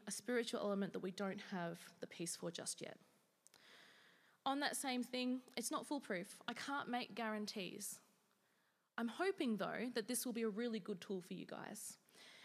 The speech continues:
And it's not a magical incarnation. We don't get to do five steps and know that zimzalabim, it's going to happen straight after.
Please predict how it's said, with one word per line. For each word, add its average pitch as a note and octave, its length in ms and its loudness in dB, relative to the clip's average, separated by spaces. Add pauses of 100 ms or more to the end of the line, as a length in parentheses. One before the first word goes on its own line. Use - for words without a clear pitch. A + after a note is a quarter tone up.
And B3+ 80 2
it's C#4+ 100 2
not F4+ 140 6
a F#4 40 6
magical D#4+ 360 4
incarnation. F#3+ 640 2
We A3+ 100 2
don't C4 260 2
get B3 180 2
to B3+ 100 -2
do A3+ 180 2
five A3+ 260 2
steps - 340 0
and G#3+ 140 6
know G3+ 260 6
that F#3+ 140 4 (640)
zimzalabim, B3+ 560 4 (380)
it's A#3+ 180 2
going A#3+ 220 4
to A#3 60 2
happen G#3+ 300 2
straight F#3+ 280 2
after. F3 300 -4